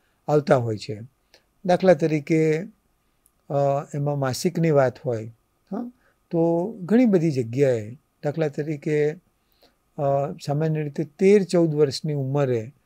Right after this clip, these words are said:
એ કોઈ પણ કિશોરીઓમાં માસિક આવવાની શરૂઆત થાય છે. તો સામાન્ય રીતે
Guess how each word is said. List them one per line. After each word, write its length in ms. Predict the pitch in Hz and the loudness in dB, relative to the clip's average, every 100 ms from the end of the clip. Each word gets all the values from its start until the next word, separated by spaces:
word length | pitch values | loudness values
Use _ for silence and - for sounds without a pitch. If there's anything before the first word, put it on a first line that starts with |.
| _ _ _ | _ _ _
એ 300 | - 156 151 | -4 -2 -2
કોઈ 240 | 147 - 214 | -2 0 0
પણ 180 | 214 196 | 2 0
કિશોરીઓમાં 1300 | - 139 165 151 147 147 196 _ _ 147 151 202 214 _ _ - | -2 -2 0 2 0 -2 -6 _ _ -6 -4 -4 -8 _ _ -8
માસિક 400 | 135 135 214 185 | -6 -4 -2 2
આવવાની 320 | 151 147 143 | 2 2 -2
શરૂઆત 480 | 127 127 123 113 - | -2 -4 -2 -4 -6
થાય 160 | 117 | -10
છે. 220 | 110 120 123 _ - _ _ | -10 -14 -18 _ -20 _ _
તો 80 | - | -10
સામાન્ય 480 | 143 127 143 214 233 | -6 -2 2 4 6
રીતે 480 | 175 147 175 139 | 4 4 4 4